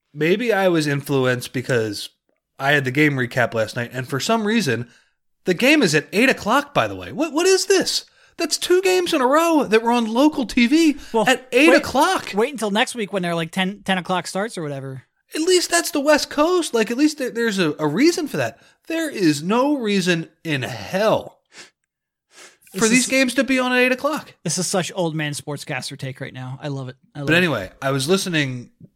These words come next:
Speaker 1: I was watching the broadcast because I wanted to get my story in on time before the, uh, before the U Desk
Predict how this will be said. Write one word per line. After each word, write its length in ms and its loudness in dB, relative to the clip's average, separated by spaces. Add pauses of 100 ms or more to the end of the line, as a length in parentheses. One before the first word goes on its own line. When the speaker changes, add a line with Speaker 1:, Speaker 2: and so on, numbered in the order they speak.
Speaker 1:
I 40 0
was 120 -2
watching 400 0
the 460 -8 (220)
broadcast 560 -2
because 460 -6 (280)
I 80 -6
wanted 200 -6
to 60 -6
get 120 -6
my 120 -12
story 380 0
in 340 -10
on 180 -10
time 240 -8
before 380 -4
the, 260 -8
uh, 160 -6 (840)
before 240 -2
the 120 -2
U 140 2
Desk 340 0